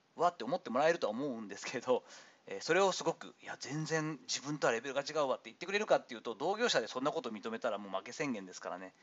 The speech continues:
なかなかそうはならないんだと思うんですけれども、ここってすごくジレンマだよな、なんていうふうに思ったりもしています。さて、いかがだったでしょうか。本日はウェイトプログラム作成という業務の異質、異質さ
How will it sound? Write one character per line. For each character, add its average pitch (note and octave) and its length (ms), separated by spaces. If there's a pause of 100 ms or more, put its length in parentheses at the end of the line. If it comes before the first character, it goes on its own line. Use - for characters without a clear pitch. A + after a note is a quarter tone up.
(460)
な C3+ 100
か E3 80
な F3 80
か E3+ 100
そ F#3 100
う - 20
は C3+ 80
な A#2+ 120
ら B2+ 60
な A#2 120
い G#2 60
ん - 20
だ F#2+ 100
と - 100
思 A2+ 180
う - 20
ん G#2+ 40
で G#2 60
す - 80
け A2 80
れ G#2 60
ど A#2 100
も、 B2 280
こ - 160
こ - 140
っ D3+ 40
て D#3 220
す C#3+ 140
ご D3 140
く A2+ 540 (920)
ジ C3 120
レ C#3 100
ン C3+ 60
マ A#2 100
だ G#2+ 80
よ G2+ 80
な、 A2+ 160
な G2+ 120
ん F#2 60
て A#2 80
い A2+ 40
う - 20
ふ A#2 40
う A#2 40
に G#2 140
思 G#2 160
っ - 40
た - 120
り C3+ 80
も G2 140
し - 80
て E2+ 100
い F2 80
ま - 160
す。 - 180 (1400)
さ A#3+ 140
て、 B3+ 80
い - 60
か F3 140
が F3 40
だ D#3+ 60
っ - 20
た D3 80
で B2+ 60
し B2+ 60
ょ C3 40
う - 40
か。 G#2+ 100
本 G3+ 160
日 D#3 140
は C#3+ 80
ウ C3+ 60
ェ F3+ 100
イ - 20
ト G3+ 100
プ G3+ 100
ロ G3+ 60
グ G3+ 80
ラ G#3 60
ム G3+ 80
作 - 180
成 D3 140
と B2+ 80
い B2 80
う - 20
業 C#3+ 200
務 C#3 100
の G#2+ 100
異 A#2+ 60
質、 - 420
異 C3+ 60
質 - 320
さ - 180